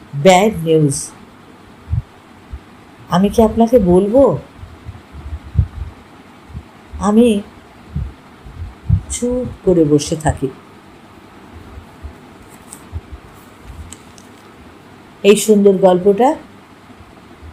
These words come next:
যদি তোমাদের ভালো লাগে তাহলে তোমরা লাইক করে প্রিয়জনকে শেয়ার করে দাও। আর যারা এখনও আমার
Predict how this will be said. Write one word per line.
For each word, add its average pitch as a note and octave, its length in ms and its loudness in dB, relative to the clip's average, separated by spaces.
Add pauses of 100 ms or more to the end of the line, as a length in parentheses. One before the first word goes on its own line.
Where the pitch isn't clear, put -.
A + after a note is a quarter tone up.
(260)
যদি A3+ 280 4
তোমাদের F3 420 2
ভালো F3 300 2
লাগে F3+ 320 2
তাহলে E3+ 300 0
তোমরা E3+ 440 0 (800)
লাইক F3+ 420 4
করে G#3 340 4
প্রিয়জনকে F#3 640 2
শেয়ার G3 360 2
করে F3+ 240 2
দাও। D#3+ 260 2 (1000)
আর F3+ 80 0
যারা G#3 360 4
এখনও A#3+ 340 0
আমার G3+ 300 4